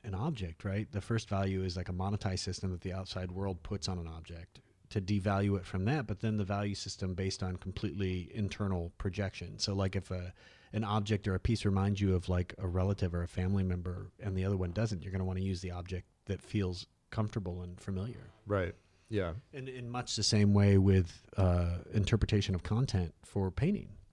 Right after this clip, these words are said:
Speaker 2: Yeah. No, definitely. That Picasso quote, I think, like, "No paint, you can't make a good painting until you've destroyed it," or something like that. I'm, I'm paraphrasing, but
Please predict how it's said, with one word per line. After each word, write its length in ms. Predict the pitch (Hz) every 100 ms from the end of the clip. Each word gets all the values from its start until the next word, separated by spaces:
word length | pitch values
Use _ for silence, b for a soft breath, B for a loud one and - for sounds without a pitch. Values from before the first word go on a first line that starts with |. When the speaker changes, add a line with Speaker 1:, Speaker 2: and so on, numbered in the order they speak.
| _ -
Speaker 2:
Yeah. 220 | 104 87 - - _ _ _ -
No, 140 | 101
definitely. 560 | 92 95 95 87 95 95 b b b b _
That 100 | 50 50 _ _ _ _
Picasso 460 | - - 98 95 107
quote, 280 | - 107 107
I 80 | 107
think, 300 | 113 110 -
like, 120 | 95 -
"No 160 | 98
paint, 280 | 101 110 104 -
you 80 | 95
can't 220 | 113 101
make 180 | 98 98
a 40 |
good 240 | 90 98
painting 320 | - 101 101 98
until 260 | 90 95
you've 260 | 92 92 90 _
destroyed 460 | 95 - 90 87 95
it," 160 | 104 -
or 80 | 98
something 380 | 110 101 113
like 180 | 110 101
that. 100 | 110 104
I'm, 160 | 95
I'm 140 | 92 87
paraphrasing, 580 | - 90 85 90 87 87
but 220 | 90